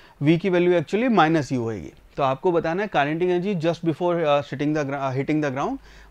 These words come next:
वो सेम kinetic energy होगी जिससे आपने ऊपर फेंका था। So that means आपकी जो kinetic energy चाहिए, that will be equal to half m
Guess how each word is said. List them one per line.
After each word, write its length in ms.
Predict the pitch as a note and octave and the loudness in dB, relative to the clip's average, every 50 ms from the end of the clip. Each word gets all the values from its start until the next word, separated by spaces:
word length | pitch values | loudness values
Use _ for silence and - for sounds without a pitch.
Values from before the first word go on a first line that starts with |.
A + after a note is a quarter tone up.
| - | -10
वो 60 | E3 | -8
सेम 400 | D#3+ - - - - B3 B3+ A#3+ | -8 -8 -6 0 2 2 4 4
kinetic 320 | - - F3+ F3+ F#3 E3+ F3 | 4 2 2 2 2 2 2
energy 300 | E3+ F3 D#3+ D3+ D3 D#3 | 0 0 0 0 0 0
होगी 240 | D#3+ D#3+ E3+ A3+ G#3+ | 0 0 0 -2 -2
जिससे 300 | F3 D#3 - - - C#3+ | -2 -4 -4 -4 -6 -4
आपने 240 | B2+ A#2 - F3 | -4 -4 -4 -2
ऊपर 240 | F3 C#3+ C3 D#3 D#3+ | -2 -2 -2 -4 -6
फेंका 280 | - - - - - - | -4 -4 -6 -6 -6 -10
था। 200 | - - - - _ _ _ _ - - - - - - - | -14 -14 -18 -20 _ _ _ _ -20 -20 -20 -20 -16 -6 -2
So 100 | D#3+ D3+ | 0 2
that 220 | C#3 C#3 C#3 - F3+ | 4 2 2 2 0
means 200 | F#3+ F#3+ E3+ E3 | 0 0 2 2
आपकी 280 | D#3 D3 C#3 - F3+ | 0 0 0 0 -2
जो 120 | E3 F#3 F3 - D3 | -2 -2 0 0 0
kinetic 240 | C3 C#3 D#3 E3 F#3+ | 0 0 0 0 0
energy 320 | F#3 F#3+ F3+ E3+ F#3 F#3 | 0 0 0 0 -2 -4
चाहिए, 360 | F3+ - C#3+ C3+ D#3 F#3+ A#3+ | -4 -2 -2 -2 0 -2 -2
that 340 | A#3 E3+ D3 D3+ C3 B2 C3 D3 | -6 -8 -6 -2 -2 -2 -2 -2
will 100 | C#3+ C3+ | -2 -2
be 160 | C3+ D3 C#3 | -2 -2 -2
equal 220 | - D3 D3 C#3+ | -2 -2 -2 -2
to 80 | D#3 C#3+ - - B2 | -4 -6 -6 -2 -2
half 240 | B2+ D#3+ G#3+ A#3+ A3+ - - - _ _ _ _ _ _ _ _ - - | 0 0 0 -2 -4 -8 -16 -20 _ _ _ _ _ _ _ _ -6 -2
m 280 | C#3 D#3 F3+ G#3 G#3+ | -2 0 0 -2 -4